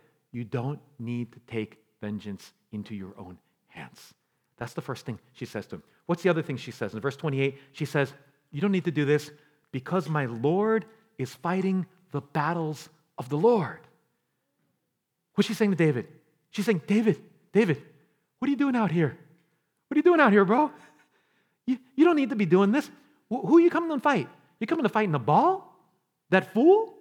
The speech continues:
That's who you're coming to fight? You don't need to do that, David. You don't fight these fools. You fight the battles of the Lord. You fight the enemies of the people of God.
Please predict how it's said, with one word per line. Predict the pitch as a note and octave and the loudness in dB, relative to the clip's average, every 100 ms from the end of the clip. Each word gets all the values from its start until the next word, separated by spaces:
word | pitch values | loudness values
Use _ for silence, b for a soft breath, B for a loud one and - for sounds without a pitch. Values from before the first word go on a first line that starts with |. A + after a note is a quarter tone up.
| _ _ _ _ | _ _ _ _
That's | G#3 - | 0 4
who | F4 | 4
you're | F4 | 4
coming | B3+ D4 | 0 -2
to | |
fight? | C4+ C#4+ F4 - - _ _ _ _ _ _ _ | 2 2 2 -2 -20 _ _ _ _ _ _ _
You | - | -8
don't | D#4+ | -4
need | E3+ | -4
to | B2+ | -6
do | - G2 | -14 -16
that, | D#2 D#2+ | -16 -16
David. | F#2 E2+ F2 - _ _ _ _ _ _ _ _ | -16 -16 -18 -20 _ _ _ _ _ _ _ _
You | A3 | -2
don't | E4+ F#3 | -2 -2
fight | - A2+ - | -4 -8 -8
these | F2 - | -16 -16
fools. | - A#2+ F#3+ C4 A3+ - _ _ _ A#2 | -10 -8 -6 -10 -14 -20 _ _ _ -12
You | B2 C4+ | -2 0
fight | D#4 - B2 A2 - _ | 0 -2 -6 -6 -10 _
the | A#2+ | -10
battles | G#2 G2 F2+ F#2+ | -6 -6 -8 -16
of | |
the | - | -18
Lord. | D#2 F2+ F#2 D2+ _ _ _ _ _ _ _ _ _ _ _ - | -18 -16 -16 -18 _ _ _ _ _ _ _ _ _ _ _ -6
You | C#3+ A3+ | -2 -2
fight | D#3 D3+ A#2+ G2+ _ _ _ | -2 -6 -6 -8 _ _ _
the | C3 | -12
enemies | B2 B2+ G#2+ - - - _ _ | -8 -8 -8 -12 -20 -20 _ _
of | - | -20
the | - | -18
people | A2 G2 F2+ | -18 -16 -20
of | - | -14
God. | G#2+ G2+ - | -10 -10 -10